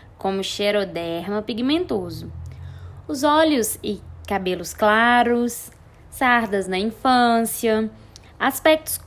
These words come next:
comportamentais, como o seu, que se expõe ao sol na, na sua profissão,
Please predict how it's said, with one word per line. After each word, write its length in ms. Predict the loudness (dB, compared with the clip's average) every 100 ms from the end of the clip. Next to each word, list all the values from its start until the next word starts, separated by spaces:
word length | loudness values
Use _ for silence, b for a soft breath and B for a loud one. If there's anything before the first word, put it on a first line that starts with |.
| -16
comportamentais, 1200 | 0 2 2 0 0 0 2 2 4 4 2 -4 -6
como 240 | -4 -2 -4
o 40 |
seu, 380 | -2 2 2 2
que 140 | -2
se 100 | -6
expõe 320 | -8 -4 -2
ao 160 | 2 0
sol 760 | -2 0 4 6 8 6 4 2
na, 200 | -6 -14 -12
na 260 | -10 -10 -10
sua 200 | -10 -8
profissão, 840 | -6 -6 -6 -2 2 4 2 0